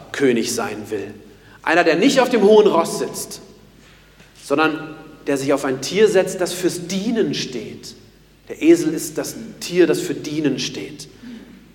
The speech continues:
Das ist das Symbol dafür, dass er als König uns dienen will. All die anderen Könige, die wollen etwas von uns.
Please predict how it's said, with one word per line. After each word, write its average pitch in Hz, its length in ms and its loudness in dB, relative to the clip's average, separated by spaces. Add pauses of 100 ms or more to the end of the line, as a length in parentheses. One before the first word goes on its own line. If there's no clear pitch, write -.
(480)
Das - 120 -8
ist - 80 -4
das 147 120 0
Symbol 156 480 6
dafür, 185 440 2
dass 156 180 2
er 185 280 2 (100)
als 220 440 4
König 202 680 4 (460)
uns 170 380 0
dienen 165 480 2
will. 95 280 -6 (1700)
All 254 220 6
die 240 140 2
anderen 196 460 4
Könige, 170 480 6
die 151 160 0
wollen 208 260 6
etwas 185 360 0
von 190 380 0
uns. - 540 0